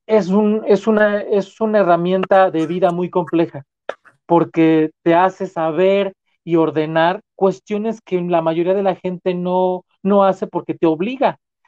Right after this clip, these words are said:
hacer, este, eh, y dar soluciones de manera rápida e inmediata.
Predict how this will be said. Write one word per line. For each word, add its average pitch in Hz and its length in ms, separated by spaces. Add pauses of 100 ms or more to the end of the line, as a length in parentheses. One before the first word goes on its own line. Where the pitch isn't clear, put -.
(140)
hacer, 180 500
este, 151 680
eh, 180 160
y 170 360
dar 180 160
soluciones 180 600
de 165 80
manera 151 340
rápida 147 420
e 147 40
inmediata. 139 440